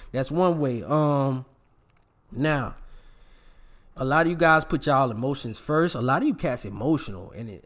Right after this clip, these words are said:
a lot of that goes 'cause you was raised around a lot of women, and women don't know how to raise a alpha male. Only a alpha male could do that.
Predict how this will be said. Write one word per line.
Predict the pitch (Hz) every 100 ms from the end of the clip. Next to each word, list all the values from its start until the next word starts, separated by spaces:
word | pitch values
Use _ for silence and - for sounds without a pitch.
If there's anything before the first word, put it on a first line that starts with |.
| 85
a | 101
lot | 131 196
of | 285
that | 156 139 107 107
goes | 139 135 131 120 113 - - _ _ _ _ _ _ _ _ _ -
'cause | 170 131
you | 139
was | 135 120 104
raised | 101 139 180 165 123
around | 120 123 110 104 120 - _ _ _ _ -
a | 113
lot | 104 98
of |
women, | 113 160 123 - _ _ _ _ -
and | 120 120
women | 151 180 170 123
don't | 147 185 131
know | 135 123
how | 123
to | 123
raise | 113 127 120 113 - -
a | -
alpha | 92 92 -
male. | 123 170 147 87 -
Only | 131 135 156
a | 160
alpha | 156 156 156
male | 180 196 208 185
could | 127 110
do | 113
that. | 90 -